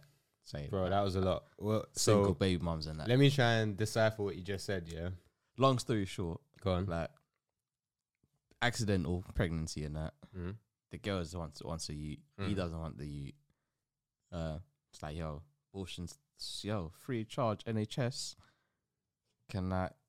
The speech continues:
Speaker 1: can be a murderer real quick." <laughs>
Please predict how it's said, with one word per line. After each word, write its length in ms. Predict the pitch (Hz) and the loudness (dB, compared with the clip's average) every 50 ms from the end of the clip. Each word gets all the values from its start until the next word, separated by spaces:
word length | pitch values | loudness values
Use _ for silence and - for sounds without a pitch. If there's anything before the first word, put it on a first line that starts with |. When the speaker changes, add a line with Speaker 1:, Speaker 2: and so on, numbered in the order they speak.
| _ _ - | _ _ -6
Speaker 1:
can 120 | - 95 | -4 -4
be 160 | 87 101 95 | 0 0 2
a 60 | 92 92 | 2 4
murderer 520 | 107 110 107 101 92 90 87 87 87 90 | 4 4 4 2 2 0 -2 -2 -2 -2
real 160 | 101 104 101 | 0 -2 -2
quick." 280 | - - - 95 95 - _ _ _ _ _ - - _ _ _ _ _ _ _ _ _ _ _ _ _ _ _ _ _ _ _ _ _ _ _ _ _ _ _ - | -4 -4 -6 -6 -8 -8 _ _ _ _ _ -20 -20 _ _ _ _ _ _ _ _ _ _ _ _ _ _ _ _ _ _ _ _ _ _ _ _ _ _ _ -4
<laughs> 300 | - - - 960 - - | -2 -2 0 -2 0 4